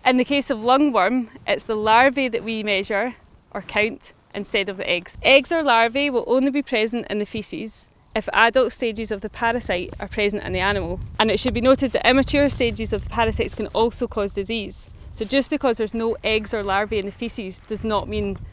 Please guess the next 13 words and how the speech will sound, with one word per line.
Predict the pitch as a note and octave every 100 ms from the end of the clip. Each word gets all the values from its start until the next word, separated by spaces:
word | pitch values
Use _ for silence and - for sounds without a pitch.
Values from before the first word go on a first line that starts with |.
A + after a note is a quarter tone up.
| - -
that | - - - -
the | G3+
animal's | F#3 F#3 F#3+ F#3+ - -
not | G3+ F#3
infected. | F#3+ A#3+ - - F#3 - - - -
As | - B3+
cattle | C4 C4+ C4+ D4
get | C4+ -
older, | A3+ B3+ C#4 C#4+
they | C4
can | - A3+
develop | A3 A3+ A3+ A3
immunity | A3 A#3 C4 D4 D#4